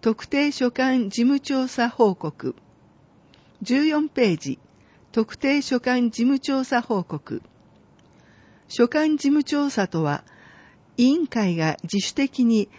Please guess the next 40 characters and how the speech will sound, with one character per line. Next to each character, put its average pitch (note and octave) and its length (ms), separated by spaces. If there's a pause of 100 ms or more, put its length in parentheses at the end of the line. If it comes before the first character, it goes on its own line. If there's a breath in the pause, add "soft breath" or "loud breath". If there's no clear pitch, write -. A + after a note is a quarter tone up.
(100)
そ - 160
の C4 180
委 - 80
員 C4+ 280
会 F3 280
が D3+ 240
所 - 180
管 C#4+ 260
す - 160
る B3+ 140
事 - 40 (120)
務 D4+ 120
に A3 140
つ - 160
い E3+ 80
て E3 260
行 B3 180 (180)
う A#3 80
調 G#3+ 240
査 C#3+ 180
で C3+ 140
す。 - 180 (1160 soft breath)
地 A#3+ 160
方 D#4 180
自 D4 180
治 C#4 140
法 A#3 300
は、 G#3 240 (320 soft breath)
常 C4 260
任 D#4+ 340
委 C#4+ 180
員 B3 100
会 F3 220
の D#3+ 140
役 E3+ 280
割 A3+ 240
に G#3 120
つ G3+ 140
い D#3+ 80
て、 - 260